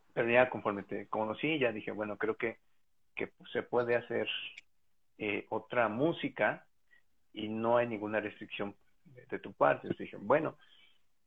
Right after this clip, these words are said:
una música esencial mexi-, esencialmente mexicana", pensé y dije, "Eh, un poco difícil porque México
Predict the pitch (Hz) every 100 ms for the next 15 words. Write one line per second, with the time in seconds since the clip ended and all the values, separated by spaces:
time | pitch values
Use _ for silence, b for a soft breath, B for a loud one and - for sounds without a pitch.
0 | _ _ _ _ _ _ _ _ - 143
1 | 143 143 160 151 131 110 123 123 123 139
2 | - _ 120 107 - - 127 135 135 123
3 | 104 104 113 123 156 - - - 104 -
4 | 120 120 113 - - - _ - _ -
5 | 104 - _ - - 127 - 139 110 -
6 | 143 143 117 - - 107 104 123 - 131
7 | - 139